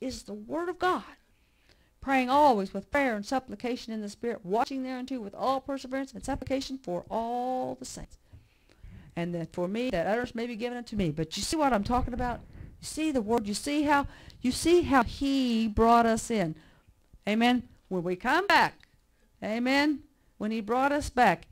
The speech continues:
amen, he clothed us with a garment of truth, that garment of praise, the garment of righteousness,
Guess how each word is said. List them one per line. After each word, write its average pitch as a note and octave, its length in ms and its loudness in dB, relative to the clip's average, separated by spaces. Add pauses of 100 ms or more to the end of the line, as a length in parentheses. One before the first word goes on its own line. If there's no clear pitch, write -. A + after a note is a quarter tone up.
amen, G#3+ 320 0
he F#3 100 -6
clothed A3+ 420 -6
us F3 140 -14
with G3 100 -12
a F#3+ 40 -8
garment G3 360 0
of F3 120 -4
truth, E3+ 440 0 (360)
that F#3 200 -4
garment G3 360 0
of F#3+ 100 -6 (400)
praise, F3 600 0 (100)
the F3 80 -10
garment F3+ 240 -2
of E3 100 -8
righteousness, G#3 960 -2